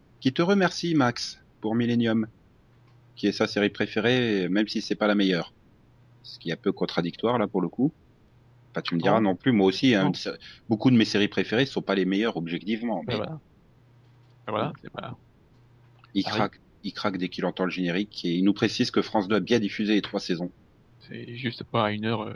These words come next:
Speaker 2: décente.
Speaker 1: Ça dépend.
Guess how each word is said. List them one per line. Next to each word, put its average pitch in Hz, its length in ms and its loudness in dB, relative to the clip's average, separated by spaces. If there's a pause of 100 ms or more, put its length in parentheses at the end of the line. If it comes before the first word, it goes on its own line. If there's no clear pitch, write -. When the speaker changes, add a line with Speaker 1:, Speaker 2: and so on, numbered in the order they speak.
(160)
Speaker 2:
décente. 104 260 -8 (1500)
Speaker 1:
Ça - 180 -2
dépend. 98 580 2